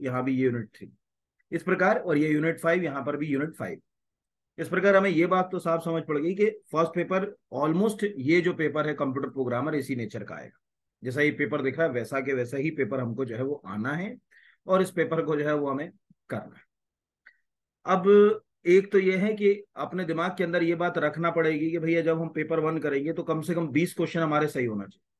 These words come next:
कम से कम बीस क्वेश्चन, यानी टोटल हमारे पास साठ नंबर इसमें से हमको जो है वो लाना है डेढ़ सौ में से, तब जाके कहीं जो है वो हम क्वालिफाई कर रहे हैं सेकंड पेपर के लिए। नहीं तो सेकंड में अगर आप सौ में से अस्सी पे क्वेश्चन भी सही कर दो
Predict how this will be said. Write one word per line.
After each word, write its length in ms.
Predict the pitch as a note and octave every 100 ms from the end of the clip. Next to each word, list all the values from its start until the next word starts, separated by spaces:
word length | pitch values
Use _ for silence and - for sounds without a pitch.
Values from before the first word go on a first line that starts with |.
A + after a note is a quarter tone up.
| -
कम 180 | G3+ A#3
से 140 | G#3
कम 200 | F#3+ E3
बीस 200 | C3 B2
क्वेश्चन, 280 | - G2+ - - _ _ _ _ _
यानी 180 | C#3+ D#3
टोटल 340 | D#3 D#3+ E3+ F3
हमारे 240 | E3 D#3+
पास 200 | D3+ D#3+
साठ 300 | - C3 C3+ C#3
नंबर 220 | C#3 C#3
इसमें 220 | C3+ C#3
से 100 | B2+
हमको 200 | C3 C#3
जो 100 | C3
है 60 | C3
वो 80 | C3+
लाना 200 | G2+ F#2+
है 80 | - _ _ _ _ _ _ _ _ _ B2+
डेढ़ 180 | C#3+ B2
सौ 140 | A2+
में 100 | F#2+
से, 120 | - _ _ _ _ _ _ -
तब 120 | E3
जाके 260 | D3+ D#3 E3
कहीं 260 | D3+ D#3+ D3+
जो 100 | D#3
है 80 |
वो 100 | D3+
हम 160 | D3 E3 - _
क्वालिफाई 420 | C#3+ B2 B2+ D3 D3+ -
कर 160 | D3
रहे 240 | D3 C#3+ C#3+
हैं 300 | F3+ B3 - _
सेकंड 440 | - E3 C#3 D#3 C#3+
पेपर 260 | C#3+ D3
के 100 | C#3
लिए। 160 | C#3+ F#3+
नहीं 140 | F#3+
तो 100 | E3+
सेकंड 360 | D#3+ D3+ D3 D#3+
में 80 | D#3
अगर 160 | D3+
आप 100 | D3+ -
सौ 160 | C3+
में 120 | C#3
से 100 | - D3
अस्सी 220 | B2 D3+
पे 160 | D3+ C#3+
क्वेश्चन 840 | - _ _ _ _ D3+ C#3+ D#3
भी 120 | D#3+
सही 220 | D#3 D3+ D3
कर 160 | C3
दो 220 | G#2 B2+